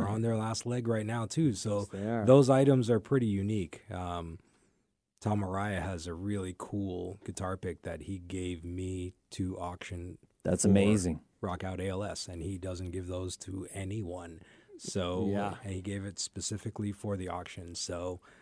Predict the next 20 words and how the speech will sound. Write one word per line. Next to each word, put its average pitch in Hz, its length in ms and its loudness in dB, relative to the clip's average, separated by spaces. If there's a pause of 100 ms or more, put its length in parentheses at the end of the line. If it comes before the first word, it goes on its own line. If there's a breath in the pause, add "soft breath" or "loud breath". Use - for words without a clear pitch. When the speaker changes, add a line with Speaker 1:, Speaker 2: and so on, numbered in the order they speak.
(320 soft breath)
Speaker 2:
gonna 85 200 -8
do 95 120 -2
Slayer 98 540 -2
and 98 420 -2
the 95 80 -2
auction 101 360 -4
proud. 117 400 -6 (220)
Speaker 1:
So, 135 380 8
question 160 400 8
is, 156 240 8
<clears throat> - 60 4
when, 175 420 12
wh-, 147 240 2 (100)
when's 170 240 12
that 180 120 12
going 180 240 12
down, 180 260 8
man? 110 220 4
Like, 117 200 2
wha-, 117 260 6